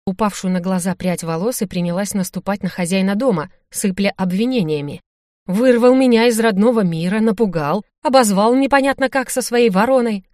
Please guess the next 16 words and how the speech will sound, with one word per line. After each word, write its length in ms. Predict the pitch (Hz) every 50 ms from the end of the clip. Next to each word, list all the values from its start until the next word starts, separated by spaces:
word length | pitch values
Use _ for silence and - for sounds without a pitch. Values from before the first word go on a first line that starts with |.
| _
потом 360 | - 190 190 - 226 233 233 226
обманом 440 | 196 175 196 214 220 233 233 226
притащил 520 | - 202 208 190 196 190 - - 220 214 185
в 120 | - -
свой 300 | - - 185 185 208 208
дом». 320 | 180 170 175 190 247 285 - _ _ _ _ _ _ _ _
«Почему 420 | 170 - - - 180 180 247 302
это 200 | 339 - 311 302
обманом?» 520 | 294 262 294 349 359 311 208 156 151 170 - _ _
совсем 440 | - - 302 294 - - 226 190 175
опешил 360 | 170 - 175 165 - 196 180
преподаватель. 720 | - 185 180 - 180 165 180 170 170 156 - - - - _ _ _ _ _ _ _ _ _
«Обещал 460 | 311 254 285 247 - - 277 254 247
накормить 540 | 254 247 233 254 240 240 233 240 269 - 285
и 60 | 240
согреть», 580 | - 214 202 180 180 190 208 240 - - -